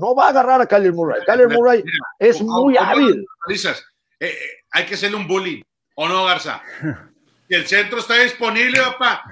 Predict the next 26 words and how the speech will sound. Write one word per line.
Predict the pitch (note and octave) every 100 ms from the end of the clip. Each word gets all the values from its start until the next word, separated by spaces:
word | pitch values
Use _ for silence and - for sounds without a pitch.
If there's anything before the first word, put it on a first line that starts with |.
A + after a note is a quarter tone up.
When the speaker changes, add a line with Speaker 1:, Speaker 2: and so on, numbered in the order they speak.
| -
Speaker 2:
la | D#3 D#3
barra | E3+ G3 A3
va | G#3+ G#3 A3 -
en | F3
la | F3+ F3
costilla, | E3+ - G3 A3+
la | G3+ F3
barra | F#3 G3 G3+
va | G3 G3+ G3+
en | F3 E3+
la | -
Speaker 3:
<laughs> |
Speaker 2:
cadera. | D#3+ E3+ G#3 A3 - _ _ _
Cada | B3 C4 C#4
vez | C4 C4
que | A#3+
tengas | A#3 A#3 A#3
oportunidad, | G#3+ F3 F3 E3 E3+ F#3 G3 -
vele | D3+ E3
pegando, | - C#3 A#2 G#2+ G#2
vele | B2 F#3
pegando. | - C#3 A2+ G2+
No | G#2+ A#2+
lo, | D#3+ D#3+ _ _ _ -
a | B2+
prin-, | B2+